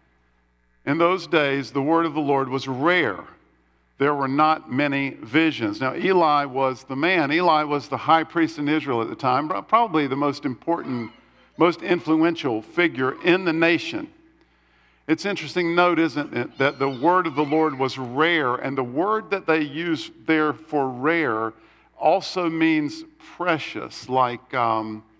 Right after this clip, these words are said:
it, it could mean precious, like really, really valuable, but it, it means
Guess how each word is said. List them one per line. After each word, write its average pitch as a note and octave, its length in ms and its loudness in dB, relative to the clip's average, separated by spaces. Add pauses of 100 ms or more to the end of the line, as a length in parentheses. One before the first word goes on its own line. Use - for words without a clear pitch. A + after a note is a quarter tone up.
(220)
it, E3+ 200 -4
it D#3+ 180 -2
could F#3+ 180 -2
mean G3 140 -4
precious, D#3 520 -2
like D3 240 4
really, D3 360 2
really C3+ 280 0
valuable, A#2+ 640 0
but C3 180 0
it, C#3+ 160 -6
it D3+ 140 -2
means E3 360 0